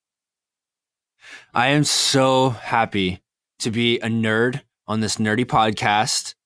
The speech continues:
talking about nerd things because I am a nerd inside and out. And to be able to finally express my nerdiness to the community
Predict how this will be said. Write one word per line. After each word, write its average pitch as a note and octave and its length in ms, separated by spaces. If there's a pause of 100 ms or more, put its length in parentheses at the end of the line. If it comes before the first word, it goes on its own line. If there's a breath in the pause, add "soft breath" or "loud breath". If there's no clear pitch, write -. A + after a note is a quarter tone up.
(140)
talking A2+ 260
about G#2 300
nerd A2 340
things F#2 500
because A#2+ 580 (540)
I B2 140
am D#3+ 140
a - 20
nerd D#3 540
inside A#2+ 520
and A2 140
out. - 400 (680)
And A#2+ 300
to A#2 120
be B2+ 220
able D#3+ 200
to B2 140
finally B2 360
express - 420
my G#2 160
nerdiness A#2+ 680 (960)
to A#2+ 420 (380)
the A2+ 80
community B2+ 640